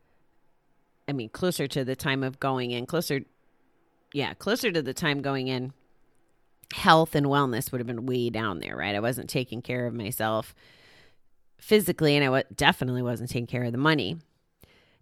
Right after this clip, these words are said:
And I think when I, no, I know, when I moved back here and I accepted the job, I had to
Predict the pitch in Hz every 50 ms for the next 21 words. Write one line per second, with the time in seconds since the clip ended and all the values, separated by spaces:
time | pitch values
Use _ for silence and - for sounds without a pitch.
0 | _ _ - 165 165 151 151 151 147 147 143 135 - - - 156 - - - -
1 | 320 359 370 370 359 - - - _ _ _ _ _ _ _ _ _ _ _ _
2 | _ _ _ _ - 185 190 180 165 - _ _ - 175 165 117 98 123 180 262
3 | 277 170 127 127 127 - - - 156 156 - - _ _ - 165 170 175 196 233
4 | 247 247 220 - - - - 147 135 139 - - - - 107 107 101 107 117 139
5 | 143 - _ _ _ _ _ - 131 135 131 127 123 123 - - 139 143 135 -
6 | - - 190 190 - - 180 165 156 156 131 - 127 120 120 117 117 120 120 123
7 | 143 151 - _ _ _ _ _ _ _ _ _ _ _ _ _ _ _ _ _
8 | _ _ _ _ _ _ _ _ _ _ _ _ _ 147 156 175 202 233 254 233
9 | 202 - - 185 175 180 180 175 165 - - - - 175 170 160 151 147 143 139
10 | 139 135 135 - -